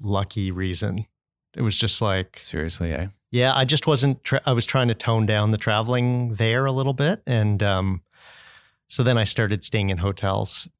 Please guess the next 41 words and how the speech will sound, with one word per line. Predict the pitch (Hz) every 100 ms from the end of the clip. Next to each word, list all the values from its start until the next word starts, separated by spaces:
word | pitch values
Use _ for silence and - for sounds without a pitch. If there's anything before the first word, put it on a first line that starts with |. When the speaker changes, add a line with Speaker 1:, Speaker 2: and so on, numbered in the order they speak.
| _
Speaker 1:
most | - 143 120 107
of | 117
the |
time, | 104 104 92 95
which | 113
was | 147 147
also | 170 -
fun. | 95 110 104 101 _ -
Speaker 2:
Right. | 90 92 - _
Speaker 1:
Yeah. | 127 110 - _ _ -
Speaker 2:
Uh, | - - 127
so | - 143 135 -
<sighs> | - - - - - - _ _ _ _
that | 139
must | 143 131
be | 113
challenging, | 92 - 73 69 69 87 113 _
back | 92 92 -
and | 85
forth | - 90 98 98 - _ _
as | 95
often, | 85 82 - 90 98
even | 123 120
if | 113 98
you |
do | 87 92
love | 87 85 85 85 -
traveling, | - - 82 85 85 95 95 _ - _ _ _ _ _
work | 95 92
Speaker 1:
Yeah. | 104
Speaker 2:
travel | 95 87 92 87
is | 80
different. | 80 - - - _ - -
How | 95 104
do |
you | 110
balance | 101 98 98 -
that | 87 85
out | 78 -
in | 87
life? | 76 78 -